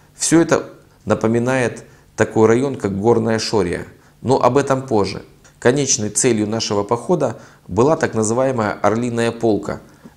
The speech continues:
Это площадка практически на вершине горы. Ей заканчивается вот эта вот стена, которая тянется на несколько километров. И вот с этой Орлиной полки открывается прекрасный вид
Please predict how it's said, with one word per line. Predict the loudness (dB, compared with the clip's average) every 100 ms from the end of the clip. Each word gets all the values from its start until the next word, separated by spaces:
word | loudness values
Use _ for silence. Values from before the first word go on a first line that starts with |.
| _
Это | 2 6 4
площадка | 4 2 4 0 2 -2 -2 -6 -20 _
практически | 0 0 0 -2 -2 -2 -4 -6 -10 -20 _ _
на | 0 2
вершине | 2 0 -2 -2 0
горы. | 2 2 0 -6 -18 _ -4
Ей | 6 6
заканчивается | 6 0 0 0 0 0 0 -2 -6 -8 -18 _ _
вот | 0 2
эта | 4 4
вот | 2 -2
стена, | -4 -2 -2 -4 -12 -20 _ _ _ -10
которая | -4 0 0
тянется | 0 -2 -2 -4
на | -4
несколько | -4 -4 -4 -6
километров. | -2 -2 -2 -4 -6 -10 -18 _ _ 2
И | 4
вот | 4 4
с |
этой | 2 2
Орлиной | 2 2 2 -2
полки | 0 0 0 0 -4 -4
открывается | -8 -2 2 4 2 0
прекрасный | -2 -2 2 2 2 -4 -4
вид | -2 -4